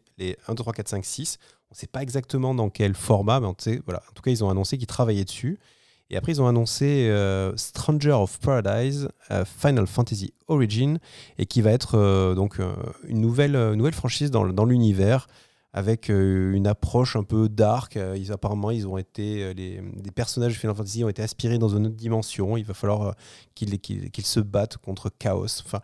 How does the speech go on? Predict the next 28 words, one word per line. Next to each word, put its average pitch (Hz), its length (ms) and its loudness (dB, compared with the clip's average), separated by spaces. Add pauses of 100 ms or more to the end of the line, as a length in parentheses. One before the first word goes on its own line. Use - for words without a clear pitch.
(460)
euh, 107 280 -4
encore 117 220 0
une 135 40 2
fois, 135 120 0
moi, 135 100 4
je - 20 -6
suis - 60 -8
pas 110 100 -2
un 107 60 -6
grand, 98 260 -8
grand 113 160 -2
spécialiste 113 400 -4
des 110 60 -6
Final 107 180 -4
Fantasy, 110 340 -2
donc 104 140 0
je 95 60 -4
vais 95 80 -2
pas - 160 -6
trop - 200 -6
m'emballer, 113 380 4
mais, 139 380 -2
euh, 107 200 2
ça - 200 -2
arrive 123 320 0
quand 107 180 -4
même, 110 200 0
euh, 95 520 -2